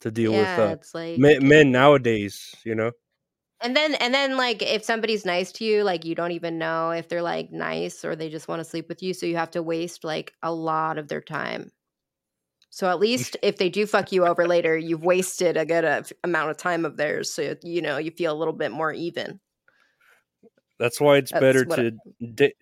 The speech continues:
Speaker 1: date autistic people, 'cause they'll just outright tell you what their motives are from the
Speaker 2: Yeah, but
Speaker 1: beginning,
Speaker 2: sometimes
Speaker 1: like
Speaker 2: they're mean.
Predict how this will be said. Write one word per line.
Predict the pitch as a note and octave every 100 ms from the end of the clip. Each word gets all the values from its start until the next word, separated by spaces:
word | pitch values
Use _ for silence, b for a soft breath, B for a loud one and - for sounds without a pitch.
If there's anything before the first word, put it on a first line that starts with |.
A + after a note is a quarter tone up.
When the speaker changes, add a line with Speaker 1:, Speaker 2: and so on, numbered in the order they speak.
| B2+
Speaker 1:
date | C3 C3
autistic | G#2+ A#2 - C3+ - A#2+ -
people, | A#2 - G#2+
'cause | G2 A2+
they'll | A2 A2
just | A2 G#2+
outright | A2 A2 A2 G#2+ G2+
tell | A2+ A2
you | A2
what | G#2+ G#2
their | A2+ G#2
motives | G#2+ G#2+ G#2+ G#2
are | G#2 G2+ G2+
from | G#2+
the | B3+
Speaker 2:
Yeah, | C4+
but | A3+ G#3
Speaker 1:
beginning, | G#3+ C4
Speaker 2:
sometimes | D#4 F4+ E4+
Speaker 1:
like |
Speaker 2:
they're | F#4 C4+
mean. | G3+ G#3+ G3+ E3+ D#3 D#3+